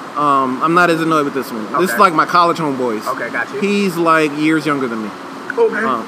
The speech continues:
Speaker 1: same alma mater, but he started, like, years after me.
Speaker 2: Okay.
Speaker 1: Um, he's still,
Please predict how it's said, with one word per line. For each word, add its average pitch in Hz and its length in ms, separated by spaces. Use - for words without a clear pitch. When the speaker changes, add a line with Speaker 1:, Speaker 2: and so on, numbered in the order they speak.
Speaker 1:
same 196 300
alma 180 200
mater, 160 280
but 143 160
he 165 360
started, 151 360
like, 143 180
years 143 160
after 123 240
me. 107 100
Speaker 2:
Okay. 151 200
Speaker 1:
Um, 139 380
he's 220 240
still, 156 480